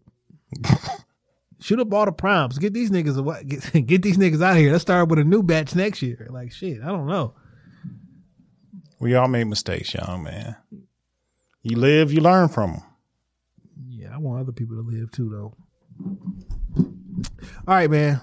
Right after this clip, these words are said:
Speaker 1: That's all I got.
Speaker 2: Yeah, I ain't got shit else.
Speaker 1: We improvised this week.
Speaker 2: We didn't, we didn't finish wrapping up about celebrities and mental illness, but if you follow celebrities and you're obsessed with what's going on in their life, you're mentally ill. The end.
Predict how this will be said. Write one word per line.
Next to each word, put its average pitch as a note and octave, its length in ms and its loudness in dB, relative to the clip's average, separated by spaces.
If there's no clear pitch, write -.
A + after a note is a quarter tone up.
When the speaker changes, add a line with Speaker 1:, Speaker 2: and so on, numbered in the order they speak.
Speaker 1:
That's F3+ 180 -2
all D#3 160 0
I C3 60 -2
got. C#3 300 2
Speaker 2:
Yeah, A2+ 260 0
I A2+ 40 0
ain't A2 60 0
got G#2 160 0
shit G#2+ 200 -4
else. F#2+ 160 -4
Speaker 1:
We D3+ 140 2
improvised C3 600 0
this B2+ 160 -6
week. C3 280 -2
Speaker 2:
We C3 140 2
didn't, C#3 260 2
we C#3 120 -2
didn't C#3 240 4
finish C3+ 320 2
wrapping A#2 360 2
up A2+ 100 0
about G#2 300 -2
celebrities G#2+ 580 -4
and F#2+ 100 -6
mental G2 320 -6
illness, F#2+ 480 -6
but F#2+ 320 -8
if F#2 160 -10
you G2 100 -8
follow F#2+ 360 -6
celebrities F#2 640 -8
and F2 100 -14
you're F2 140 -12
obsessed F#2 460 -6
with F2+ 180 -14
what's F#2 240 -12
going F2+ 220 -8
on F#2 160 -8
in F#2 80 -8
their G2 100 -4
life, A2 300 -2
you're D#3+ 100 -2
mentally F#2+ 400 -4
ill. - 220 -12
The D#3+ 200 2
end. G2+ 140 -4